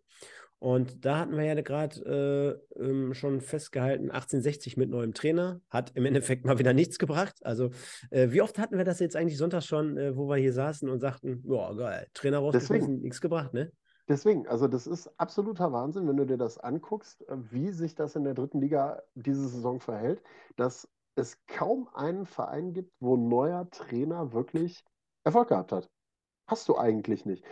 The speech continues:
Speaker 2: Also
Speaker 1: Pavel
Speaker 2: Halle
Speaker 1: Dotschew, Pavel Dotschew bei Aue.
Speaker 2: <laughs> Stimmt, Pavel Dotschew bei Aue. Halle kommst du jetzt so langsam, hab ich so ein bisschen in den Flow rein, so dass man da so langsam so ein bisschen unten rauskommt. Das war bei Zwickau, ja gut, die haben jetzt mal gegen Fair gewonnen, aber trotzdem.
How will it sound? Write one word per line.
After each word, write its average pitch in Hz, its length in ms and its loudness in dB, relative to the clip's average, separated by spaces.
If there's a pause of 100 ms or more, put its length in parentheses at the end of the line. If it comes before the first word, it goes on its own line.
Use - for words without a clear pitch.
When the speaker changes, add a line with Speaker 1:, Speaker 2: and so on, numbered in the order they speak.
Speaker 2:
Also 147 160 8
Speaker 1:
Pavel 214 140 8
Speaker 2:
Halle 214 80 12
Speaker 1:
Dotschew, 208 340 8
Pavel 196 260 6
Dotschew 185 380 6
bei 143 160 4
Aue. 143 280 8 (120)
Speaker 2:
<laughs> - 120 -16
Stimmt, - 300 4
Pavel 156 240 8
Dotschew 165 300 6
bei 123 200 4
Aue. 202 240 2 (240)
Halle 196 320 6
kommst 220 360 -2
du 202 40 0
jetzt 160 300 0
so 175 140 6
langsam, 185 680 4
hab 175 100 -2
ich 170 80 -6
so - 80 0
ein 165 60 2
bisschen 180 300 0
in 170 100 0
den 165 160 4
Flow 170 440 6
rein, 220 480 -2
so 165 180 2
dass 170 180 0
man 170 140 2
da 165 100 2
so 165 80 2
langsam 175 460 2
so 175 60 0
ein 170 60 0
bisschen - 280 -6
unten 165 160 0
rauskommt. 165 540 -2
Das - 260 -20
war 123 100 6
bei 123 140 8
Zwickau, 175 580 4
ja 120 220 6
gut, 135 180 0
die 135 60 2
haben 131 100 4
jetzt 135 140 -2
mal 131 100 2
gegen 120 160 -2
Fair 120 240 4
gewonnen, 85 320 -6
aber 107 180 0
trotzdem. - 460 8